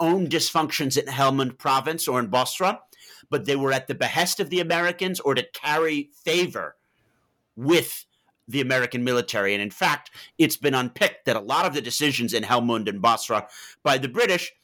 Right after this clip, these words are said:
were attempting to be overzealous to Pentagon desires. That's not what I'm talking about here. We're in a different period. The Americans or the U N or the E U were not running the show in Libya.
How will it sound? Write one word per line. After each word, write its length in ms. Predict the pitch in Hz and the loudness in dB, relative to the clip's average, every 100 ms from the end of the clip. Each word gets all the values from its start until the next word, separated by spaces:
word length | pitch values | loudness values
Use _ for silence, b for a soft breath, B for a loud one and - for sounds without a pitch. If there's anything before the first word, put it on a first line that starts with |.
| _ _ _ _ _ - _ | _ _ _ _ _ -20 _
were 160 | 147 156 | 2 2
attempting 400 | 165 185 185 190 | 2 -2 0 -2
to 80 | - | -2
be 220 | 139 147 - | 0 0 2
overzealous 1040 | 185 208 196 156 104 151 165 123 - - - B B B - | 0 2 0 0 0 2 2 2 0 -4 -6 B B B 0
to 100 | 165 | 0
Pentagon 840 | 170 160 156 143 110 131 123 117 | 2 0 2 0 0 0 0 -2
desires. 800 | 120 117 101 90 73 60 - - _ _ _ _ | -6 0 2 2 -2 -4 -4 -4 _ _ _ _
That's 340 | 95 175 - | -2 -2 -2
not 200 | 160 165 | 0 0
what 120 | 151 147 | 2 0
I'm 160 | 143 | 0
talking 340 | - 151 151 123 | 0 0 2 0
about 220 | 92 87 | 0 -2
here. 240 | 87 67 B B - | -4 -8 B B -2
We're 240 | 139 214 | 2 2
in 100 | 214 | 2
a 60 | 170 | 0
different 400 | 170 - 151 - | 0 0 -2 0
period. 540 | 170 175 117 80 - B B B B | 0 2 0 -4 -14 B B B B
The 180 | 113 156 | -2 0
Americans 720 | 147 156 208 220 202 185 147 | 0 2 0 2 0 0 0
or 100 | 139 | 2
the 100 | 139 | 2
U 300 | 131 156 165 | 0 0 0
N 300 | 160 151 147 | 2 2 0
or 140 | - 143 | -2 -2
the 160 | 143 147 | -2 0
E 100 | 175 160 | 0 0
U 180 | 175 202 | 0 2
were 160 | 135 127 | 0 2
not 280 | 180 139 | 0 0
running 360 | 151 170 165 147 | 0 2 2 0
the 80 | 135 | -2
show 340 | - 185 151 | 0 0 0
in 100 | 123 | 0
Libya. 440 | 131 196 135 80 | -2 0 -2 -4